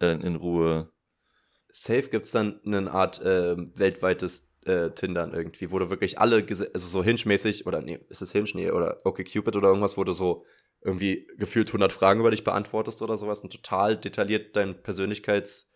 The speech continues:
Speaker 2: äh, Ding da irgendwie offen-, offenlegst und dass du dann jemanden suchst, der so ein hundert Prozent Match hat oder sowas und dann lernst du die Person kennen.
Speaker 1: Das wär dann einfach so das große Ziel aller Menschen,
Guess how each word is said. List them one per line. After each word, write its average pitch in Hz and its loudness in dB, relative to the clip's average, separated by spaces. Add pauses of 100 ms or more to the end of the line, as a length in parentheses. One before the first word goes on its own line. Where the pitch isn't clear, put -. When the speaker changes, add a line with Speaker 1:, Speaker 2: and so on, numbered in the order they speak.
(400)
Speaker 2:
äh, 87 0 (180)
Ding 98 0
da 90 0
irgendwie 92 -6 (340)
offen-, - -8
offenlegst 104 -2 (240)
und 101 -6
dass 98 0
du 90 -10
dann 101 2
jemanden 98 -2
suchst, 104 -10
der 98 0
so 95 -4
ein 90 -8
hundert 101 -4
Prozent 104 -4
Match 117 -2
hat 113 -4
oder 110 -4
sowas 110 -8
und - -16
dann 101 -2
lernst 104 -4
du 107 -8
die - -10
Person 101 -8
kennen. 110 -14 (420)
Speaker 1:
Das - -8
wär 98 10
dann 107 4
einfach 104 2
so 104 6
das 95 4
große 110 6
Ziel 123 0 (800)
aller 117 12
Menschen, 107 2